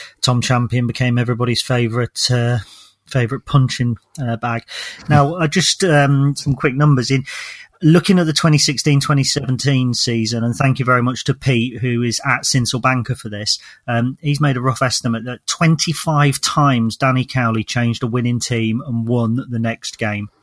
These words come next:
And that was in the conference years. So this whole unchanged team is rubbish, absolute rubbish. And, um, I actually,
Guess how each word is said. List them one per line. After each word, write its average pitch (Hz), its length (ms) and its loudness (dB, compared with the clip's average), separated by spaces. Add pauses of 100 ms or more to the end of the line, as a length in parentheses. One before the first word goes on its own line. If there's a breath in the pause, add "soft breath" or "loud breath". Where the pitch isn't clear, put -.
(520 loud breath)
And 117 120 -2
that 110 100 -2
was 117 140 -4
in 120 80 -2
the 113 60 -4
conference 110 580 -6
years. 107 380 -10
So 117 420 0 (360 soft breath)
this 147 160 4
whole 143 300 6
unchanged 131 560 4
team 117 260 2
is 107 120 -2
rubbish, 113 480 -4 (100)
absolute 123 420 0
rubbish. 113 520 -6
And, 113 420 0
um, 113 300 0 (240 loud breath)
I 147 100 6
actually, 156 340 6